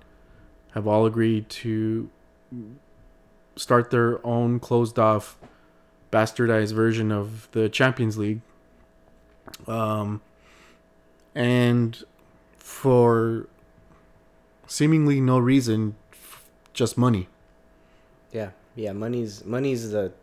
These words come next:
Speaker 2: the topic of discussion.
Speaker 1: It's the crux of everything, yeah.
Speaker 2: Yeah,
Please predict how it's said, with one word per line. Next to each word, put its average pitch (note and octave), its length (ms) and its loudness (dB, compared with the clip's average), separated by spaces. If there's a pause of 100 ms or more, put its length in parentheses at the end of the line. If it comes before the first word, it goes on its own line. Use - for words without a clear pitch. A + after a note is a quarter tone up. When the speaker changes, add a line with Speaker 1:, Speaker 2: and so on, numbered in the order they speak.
(120)
Speaker 2:
the G#2+ 120 -8
topic G#2+ 360 -8
of G2+ 120 -6
discussion. A2 680 -8 (260)
Speaker 1:
It's D#3+ 120 -10
the - 120 0
crux - 420 -4
of G#2+ 140 -2
everything, G#2 480 -4
yeah. G2+ 140 -4
Speaker 2:
Yeah, B2 140 -6